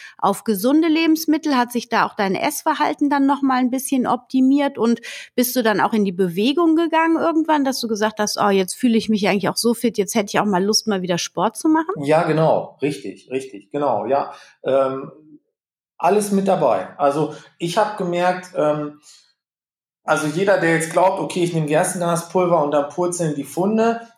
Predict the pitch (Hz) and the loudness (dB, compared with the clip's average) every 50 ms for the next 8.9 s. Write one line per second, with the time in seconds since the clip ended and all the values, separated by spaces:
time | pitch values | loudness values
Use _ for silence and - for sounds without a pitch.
0 | _ _ - 160 - - 180 - - - - 220 - 156 170 185 - 160 143 - | _ _ -12 -10 -2 0 0 0 0 2 0 2 2 2 2 2 2 0 -2 0
1 | - 170 165 160 - 160 156 151 151 147 147 143 131 - - 160 180 233 262 - | -2 -2 -2 -2 -2 -4 -4 -2 -2 0 2 0 0 0 0 0 0 0 0 -2
2 | - - - _ _ _ _ - - 160 160 160 165 160 160 160 160 160 160 160 | -6 -12 -18 _ _ _ _ -4 -2 0 2 2 2 2 0 0 0 0 0 0
3 | 165 165 165 - - _ _ _ _ _ _ - 190 165 - 202 190 190 190 190 | 0 -2 -2 -6 -14 _ _ _ _ _ _ -10 -8 -2 2 2 2 2 0 -6
4 | - 190 175 175 160 165 175 170 160 - 170 170 165 160 160 - - - - 151 | -6 -2 0 0 2 4 2 2 0 -2 -2 -2 -2 -2 -4 -4 -8 -6 0 2
5 | 151 175 196 202 190 185 180 170 160 - 151 156 147 160 165 175 180 175 170 - | 2 4 4 2 2 2 2 0 0 -2 -2 -2 0 0 0 0 -2 -4 -8 -6
6 | - 170 160 165 165 - 160 139 139 147 170 - - 226 202 - - - - 196 | -2 -2 -2 -2 -2 -4 -2 2 2 2 2 2 0 -4 -10 -12 -14 -10 -8 -4
7 | 175 170 165 147 156 175 - - - 208 208 214 233 247 254 254 - - - - | -2 -2 0 0 0 -2 -2 -4 -4 -2 0 2 0 0 -2 -6 -12 -16 -20 -20
8 | - _ _ _ _ _ _ _ - - 165 165 165 170 - - - | -20 _ _ _ _ _ _ _ -2 0 0 2 2 2 0 -2 -8